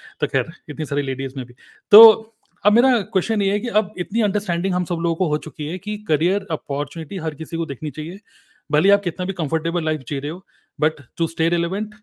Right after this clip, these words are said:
to be excited in your, in your life, you should do something in your life। अब now question ये है, हाउसवाइफ,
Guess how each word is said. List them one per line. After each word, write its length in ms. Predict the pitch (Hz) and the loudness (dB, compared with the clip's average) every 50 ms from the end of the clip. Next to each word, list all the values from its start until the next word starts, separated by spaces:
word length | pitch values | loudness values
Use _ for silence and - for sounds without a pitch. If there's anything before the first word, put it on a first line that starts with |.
| _ _ _ - 165 | _ _ _ -4 -2
to 180 | 160 160 156 139 | 0 0 -2 -2
be 220 | 143 170 185 170 | -2 -2 -2 -2
excited 380 | - - - 156 156 170 165 165 | -2 -2 -4 -2 -2 -2 -4 -4
in 60 | 165 | -4
your, 160 | 160 165 170 | -6 -6 -6
in 80 | 160 156 | -4 -4
your 100 | 160 151 | -4 -4
life, 180 | 151 180 190 - _ _ _ - 160 151 | -4 -6 -6 -10 _ _ _ -12 -6 -4
you 80 | 160 165 | -4 -2
should 180 | - - 208 196 202 - _ - 139 147 | 0 -2 -2 -2 -4 -16 _ -12 -8 -8
do 100 | 196 208 - | -8 -6 -4
something 260 | 160 147 135 175 170 160 | -4 -4 -4 -4 -4 -4
in 40 | 147 | -4
your 120 | 143 135 123 | -4 -6 -6
life। 140 | 120 113 - _ _ _ - _ _ _ _ _ - | -8 -12 -12 _ _ _ -20 _ _ _ _ _ -2
अब 60 | 170 | 0
now 160 | 170 196 202 | 4 4 4
question 460 | 190 185 - - 220 220 - 269 247 226 | 4 2 4 4 4 4 6 4 4 4
ये 100 | 196 202 | 4 2
है, 60 | 220 | 0
हाउसवाइफ, 540 | - - 180 175 - - 175 139 127 - | 0 0 0 0 0 -2 -4 -4 -4 -10